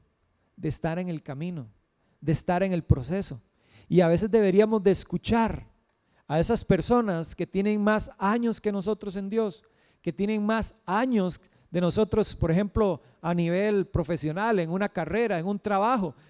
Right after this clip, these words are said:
Deberíamos de escuchar a esas personas porque son más maduras. Y nosotros como jóvenes a veces no queremos escuchar. "No, mi tato, usted no sabe nada, mamis.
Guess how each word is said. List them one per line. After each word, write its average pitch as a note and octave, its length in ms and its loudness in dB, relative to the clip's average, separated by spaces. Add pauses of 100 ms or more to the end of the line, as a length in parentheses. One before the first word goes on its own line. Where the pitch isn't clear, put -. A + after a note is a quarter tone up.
(120)
Deberíamos F3 480 0
de G#3+ 60 0
escuchar G3+ 440 -6
a A3 40 -6
esas G#3 200 -10
personas G#3 520 -6
porque D#3+ 400 -4 (240)
son F#3 280 -2
más G#3+ 240 2
maduras. G#3+ 800 0 (760)
Y D#3+ 140 0
nosotros A3+ 480 0
como G#3 260 2
jóvenes G3+ 640 2 (240)
a D#3 120 -6
veces F3+ 180 -4
no G#3+ 100 -2
queremos G#3+ 340 -2
escuchar. G3+ 380 -8
"No, A3+ 140 -2
mi A3+ 100 0
tato, A#3+ 300 -4
usted A3 160 -6
no A#3+ 100 -4
sabe C4+ 260 -4
nada, B3+ 320 -4
mamis. A#3+ 480 -6